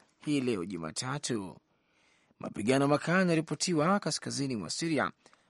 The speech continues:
ambapo majeshi yanayoungwa mkono na Marekani yanasema yanafanya shambulizi la mwisho dhidi ya kundi la Islamic State katika eneo la Baghouz. Upigaji kura ulikuwa wa amani na watu kujitokeza kwa wingi siku ya Jumapili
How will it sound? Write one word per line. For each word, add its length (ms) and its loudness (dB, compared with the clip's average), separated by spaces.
ambapo 220 -6
majeshi 460 2
yanayoungwa 340 2
mkono 280 0
na 80 0
Marekani 720 -2
yanasema 480 -4
yanafanya 380 -2
shambulizi 680 -2
la 120 -4
mwisho 460 0
dhidi 280 2
ya 80 6
kundi 320 4
la 100 4
Islamic 480 0
State 420 -2
katika 240 -2
eneo 480 4
la 220 0
Baghouz. 760 -2
Upigaji 400 -2
kura 240 6
ulikuwa 360 4
wa 80 6
amani 540 4
na 120 -2
watu 280 2
kujitokeza 680 -4
kwa 140 -6
wingi 340 0
siku 280 -4
ya 40 -2
Jumapili 640 -2